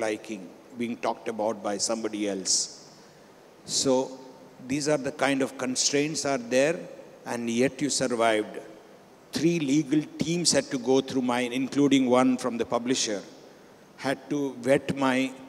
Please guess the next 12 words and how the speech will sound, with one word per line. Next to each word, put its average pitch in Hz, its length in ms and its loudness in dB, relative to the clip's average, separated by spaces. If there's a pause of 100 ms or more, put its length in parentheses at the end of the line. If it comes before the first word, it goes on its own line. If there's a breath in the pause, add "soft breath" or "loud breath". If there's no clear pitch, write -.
(400)
uh, 107 380 -6 (1120)
manuscript 120 720 -2 (640)
before 123 320 2
it 117 160 -6
could 110 200 -8
go 123 140 0
publishing. 110 580 -4 (480 loud breath)
And 120 260 2
the 117 80 0
first, - 600 -2
most 123 480 0
encouraging 131 680 -2